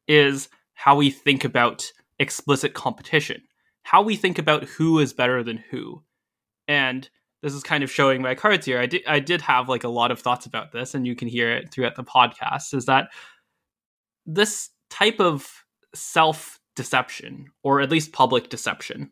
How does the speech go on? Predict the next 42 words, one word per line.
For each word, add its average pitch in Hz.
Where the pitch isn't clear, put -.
let's -
say, -
maybe, 147
maybe 160
they, 135
they 127
know 123
deep 120
inside, 113
but 156
this 165
pub-, 196
type 214
of 208
public 156
deception 147
is 139
really 175
trying 139
to 135
just 123
bar 120
the 120
doors 117
behind 120
them -
and 120
say, 123
"No, 160
no 180
more 202
new 180
power. 120
We 131
want 131
to 123
hold 123
on 113
to 117
what 120
we 123
have." 113